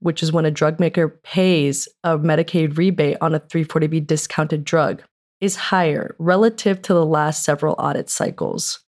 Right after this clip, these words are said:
But that percentage could change after all those findings are all reviewed by the state Medicaid agencies. We already have seen at least two hospitals with such findings for which hrsa later noted that the state Medicaid agencies had determined duplicate discounts did not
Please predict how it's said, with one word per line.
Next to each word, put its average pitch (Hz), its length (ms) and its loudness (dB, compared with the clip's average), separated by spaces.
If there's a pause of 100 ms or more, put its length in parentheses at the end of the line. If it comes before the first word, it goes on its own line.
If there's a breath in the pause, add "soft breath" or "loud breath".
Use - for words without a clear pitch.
But 202 360 -2
that 185 240 -2
percentage 202 520 0
could 233 260 0
change 160 420 2
after 160 320 0
all 160 200 2
those 196 240 2
findings 151 580 0 (100)
are 165 180 -2
all 165 260 2
reviewed 160 600 2
by 160 120 0
the 156 100 -2
state 165 360 0
Medicaid 147 580 0
agencies. - 720 -2 (760)
We 220 220 4
already 196 440 4
have 185 220 2
seen 165 340 0
at 160 160 -2
least 170 340 -2
two 233 220 2
hospitals 165 800 -2
with 165 140 -2
such - 320 0
findings 151 580 0
for 165 160 0
which 156 240 -2
hrsa 196 420 2
later 185 320 2
noted 175 640 2
that 156 360 0
the 147 240 2
state 196 340 0
Medicaid 185 480 2
agencies 165 600 0
had 156 180 0
determined 151 500 0
duplicate 180 500 -2
discounts 151 520 -2
did 147 320 -2
not 147 360 0